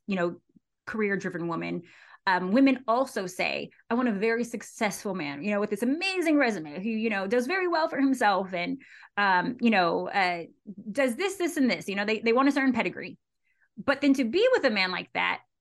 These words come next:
requires a certain level of understanding, a certain level of patience, a certain level of, <laughs> um, uh, commitment that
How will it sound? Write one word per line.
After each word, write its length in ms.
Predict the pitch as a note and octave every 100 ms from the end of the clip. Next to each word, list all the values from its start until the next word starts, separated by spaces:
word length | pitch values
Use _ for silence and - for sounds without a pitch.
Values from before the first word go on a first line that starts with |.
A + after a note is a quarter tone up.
| _ _
requires 480 | A3+ C4+ D4+ C4+ C4
a 40 | B3
certain 220 | B3 A3+
level 160 | G3+ G3
of 80 |
understanding, 580 | F#3 G3 F#3 F#3+ F3 F3+
a 40 | F3+
certain 180 | F#3+ F#3
level 200 | F3 F3
of 100 | F3
patience, 560 | - E3+ F#3 F3 F3
a 60 | -
certain 260 | - G3 F3
level 360 | F3+ F3+ F3+ F3
of, 180 | G3 G#3 G3 G#3+ G#3 -
<laughs> 240 | - - -
um, 480 | G3+ G3+ F#3 F#3+ - _ _ _ _ _ _ -
uh, 380 | G#3+ G3 G3 G3 - _ _
commitment 560 | C4+ D4 F#4 A#3 G3 F3+ _ _ _ _ _
that 520 | G3+ B3+ B3+ B3+ B3